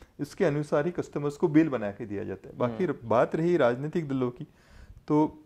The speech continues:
Speaker 1: राजनीतिक दलों का तो डिफरेंट एजेंडाज रहते हैं, उसके रहते हैं, उसके ऊपर मैं कुछ कमेंट नहीं करना चाहूँगा।
Speaker 2: हम्म। अ, एक सवाल ये भी आया था कि, अ, जो मीटर की रीडिंग्स हैं वो बहुत बढ़कर आ रही हैं,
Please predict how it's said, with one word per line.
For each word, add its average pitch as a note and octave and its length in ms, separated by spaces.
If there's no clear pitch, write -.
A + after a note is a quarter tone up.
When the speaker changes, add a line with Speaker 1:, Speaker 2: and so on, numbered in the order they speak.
Speaker 1:
राजनीतिक D#3+ 540
दलों E3 240
का E3+ 200
तो F3 340
डिफरेंट E3 380
एजेंडाज D#3 500
रहते C3+ 260
हैं, C#3 140
उसके B2+ 300
रहते A#2+ 240
हैं, B2 60
उसके B2+ 300
ऊपर B2+ 160
मैं B2+ 120
कुछ B2+ 160
कमेंट B2+ 280
नहीं B2 120
करना G#2+ 260
चाहूँगा। A#2 440
Speaker 2:
हम्म। A2 140
अ, B2+ 200
एक E3 160
सवाल F3 260
ये F3 80
भी F3 100
आया D3 180
था C#3 160
कि, C3+ 380
अ, A#2+ 40
जो B2 540
मीटर A#2+ 240
की C3 180
रीडिंग्स B2 460
हैं G#2+ 240
वो E3 80
बहुत D3+ 220
बढ़कर A#2 260
आ G#2 100
रही F#2+ 140
हैं, F2 120